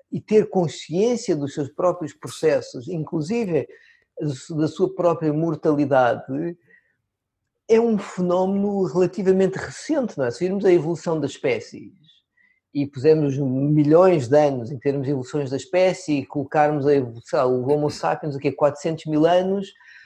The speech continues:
mas fala-se de, assim, o que, a revolução de autoconsciência do Homo sapiens mesmo manifestar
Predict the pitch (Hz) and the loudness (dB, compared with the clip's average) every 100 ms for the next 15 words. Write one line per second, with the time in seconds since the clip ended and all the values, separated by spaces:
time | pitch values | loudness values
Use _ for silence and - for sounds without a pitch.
0 | _ - 147 156 156 160 160 156 156 135 | _ -6 0 4 6 6 8 6 6 2
1 | - 165 165 156 - 147 147 - 156 131 | 0 2 2 0 -2 -4 -4 -2 -4 -4
2 | - - 151 139 120 110 139 156 151 - | -8 -8 -2 -2 -4 -6 -4 -2 -4 -2
3 | 170 170 160 139 127 - _ _ _ _ | 0 2 0 -2 -8 -14 _ _ _ _
4 | 131 123 147 139 139 135 131 - 156 170 | -10 -4 0 2 2 0 -2 -2 2 2
5 | 175 175 - 160 131 - 180 165 - 147 | 2 -4 -2 -4 -4 -4 -2 -2 0 2
6 | 156 147 - 165 165 151 131 170 180 139 | 2 2 -4 -6 -4 -8 -4 0 0 0
7 | 156 151 151 147 - 151 143 131 | -2 -2 -2 -6 -6 0 0 0